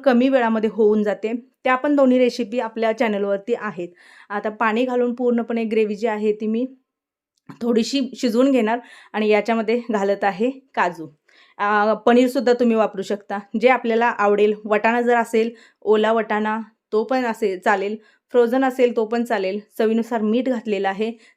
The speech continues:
चांगली उकळू दिलेली आहे. तोपर्यंत सागर आलेलाच होता, गडबड करत होता, पावसाचं वातावरण झालेलं होतं, फार गोंधळ सुरू होता. कारण का,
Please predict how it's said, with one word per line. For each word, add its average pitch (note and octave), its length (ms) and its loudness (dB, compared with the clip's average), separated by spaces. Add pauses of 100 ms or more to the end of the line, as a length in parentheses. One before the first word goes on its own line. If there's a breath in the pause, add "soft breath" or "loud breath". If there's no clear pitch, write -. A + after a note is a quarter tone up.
चांगली B3 420 0
उकळू B3+ 280 -4
दिलेली G3+ 320 -2
आहे. G3 280 -2
तोपर्यंत A#3 360 2
सागर G#3 360 -2
आलेलाच C4 440 2
होता, B3 320 0
गडबड G#3 400 -2
करत A#3+ 260 2
होता, A3 280 -2
पावसाचं A3+ 520 0
वातावरण G#3 460 -2
झालेलं A3 320 0
होतं, G#3+ 320 -8
फार A3+ 200 0
गोंधळ C4+ 320 4
सुरू B3 200 0
होता. A#3+ 280 2
कारण A#3 240 -2
का, B3 160 -2